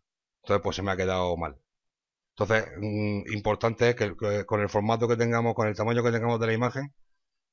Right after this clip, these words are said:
es como vamos, es como nos va a salir todo. Para el que no lo sepa cómo cambiar el tamaño,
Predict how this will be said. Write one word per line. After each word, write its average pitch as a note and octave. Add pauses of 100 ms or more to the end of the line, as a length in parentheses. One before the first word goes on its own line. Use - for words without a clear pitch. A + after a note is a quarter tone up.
(100)
es G#2+
como G#2
vamos, F#2+ (760)
es G#2+
como A2
nos G2+
va G2+
a F#2+
salir F#2+
todo. - (2750)
Para A2
el -
que A#2
no A2
lo A2+
sepa A2+
cómo A2
cambiar A2
el G#2+
tamaño, C3+